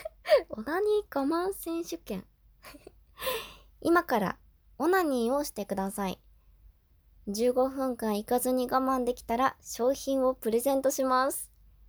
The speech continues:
えー、十五分か、いけるかな。最近オナニーしてない日もあったので、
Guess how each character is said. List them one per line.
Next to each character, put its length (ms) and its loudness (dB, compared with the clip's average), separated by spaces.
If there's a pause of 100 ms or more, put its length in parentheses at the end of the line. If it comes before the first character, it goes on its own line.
(320)
え 60 -10
ー、 640 -2
十 260 -2
五 140 0
分 260 2
か、 460 4
い 80 -8
け 180 -6
る 120 -6
か 200 -6
な。 640 -8 (800)
最 200 -8
近 280 0
オ 40 0
ナ 200 0
ニ 160 0
ー 40 -2
し 60 -8
て 160 -4
な 220 0
い 40 -2
日 140 -4
も 180 -2
あ 40 -2
っ 120 -6
た 120 -4
の 160 -2
で、 240 -6